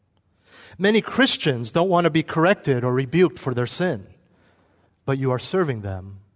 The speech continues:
by doing so. Again, the concept of that you are serving Christ first and foremost,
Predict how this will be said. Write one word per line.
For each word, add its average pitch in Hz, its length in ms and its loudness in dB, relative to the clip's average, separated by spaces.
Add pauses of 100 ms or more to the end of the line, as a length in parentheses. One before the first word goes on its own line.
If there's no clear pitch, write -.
(120)
by 113 200 -4
doing 117 320 -4
so. - 320 -18 (460)
Again, 127 480 -2 (360)
the 135 100 -2
concept 151 580 0
of 135 220 2
that 131 180 -2
you 135 220 0
are 139 120 4
serving 135 420 -4
Christ 147 560 0
first - 380 0
and 139 180 -8
foremost, 117 580 -4